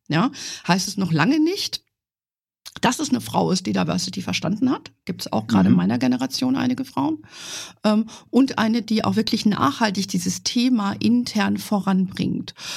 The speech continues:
Speaker 1: Und deshalb ist es eine Gemengelage aus Themen und es ist nicht zu sagen, wenn jetzt ein Unternehmen zu uns kommt und das dann in einem Jahr perfekt aufgestellt ist, es ist ein Prozess. Ja, und das verlangt viele Gespräche auf verschiedenen Ebenen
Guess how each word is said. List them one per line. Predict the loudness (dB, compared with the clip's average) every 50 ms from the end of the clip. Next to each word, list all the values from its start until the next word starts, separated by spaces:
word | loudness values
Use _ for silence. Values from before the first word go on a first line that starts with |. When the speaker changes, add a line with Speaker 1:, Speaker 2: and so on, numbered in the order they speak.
| -10 -4 0
Speaker 1:
Und | 0 2
deshalb | 2 0 -2 -4 -4 -4
ist | -6 -4
es | -4 -6 -6 -4 -4
eine | -2 0
Gemengelage | 0 2 4 4 4 4 2 2 2 0 0 0 0 -2
aus | 0 -2 -2 -2 -4
Themen | -4 -2 0 2 4 4 4 2 2
und | -2 -4 -4 -4
es | -4 -4
ist | -6 -4 -2 -2
nicht | -2 -2 -2 -4 -6
zu | -6 -4 -2
sagen, | 0 0 0 0 0 -2 -2
wenn | -2 -2 -2
jetzt | -2 -2 -2
ein | -2
Unternehmen | -2 -2 0 0 0 0 0 0
zu | -2 -2 -2
uns | 0 0 -2 -2 -2
kommt | -2 0 0 0 -2 -6 -12 -14 -14 -16 -12 -6
und | -2 -2 0
das | 0 -2 -4 -2
dann | 0 0 2 2 0 0
in | 0 0 0 0
einem | 0 0 0 0 0 0 0
Jahr | 0 2 2 0 0 -2 -6 -12 -18 -14 _
perfekt | -6 -4 -2 -2 -2 -2 0 0
aufgestellt | 0 0 0 -2 -2 -2 -2 -2 -2
ist, | -4 -4
es |
ist | -4
ein | -4 -4
Prozess. | -4 -4 -6 -4 -4 -4 -4 -4 -6 -8 -12 _ _ _ _ _ -4
Ja, | -2 -2 -2 -2 -4 -8 -8 -4
und | -2 0 0
das | 0 0
verlangt | 0 2 2 2 2 0 -2 -2
viele | 0 0 0 2 2
Gespräche | 0 -2 -2 -4 -2 -2 -2 0 0 -2
auf | -2 -2
verschiedenen | -2 -2 -2 0 0 0 0 2 0 2 2
Ebenen | 2 2 2 4 4 4 4 2 2 0 -2